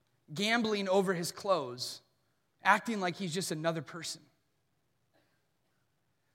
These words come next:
I want you to imagine the crowd growing and growing as they try to figure out who is this King of the Jews.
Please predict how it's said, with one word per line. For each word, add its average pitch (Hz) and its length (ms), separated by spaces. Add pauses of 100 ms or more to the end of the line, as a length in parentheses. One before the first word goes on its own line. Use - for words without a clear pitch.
(200)
I 175 60
want 202 100
you 185 80
to 170 40
imagine 170 480
the 147 40
crowd 160 600 (960)
growing 190 480
and 156 120
growing 175 400
as 156 200
they 156 280 (360)
try 220 120
to 202 100
figure 170 360
out 160 280
who 185 120
is 190 240
this 156 380 (680)
King 202 220
of 160 120
the 139 80
Jews. 131 800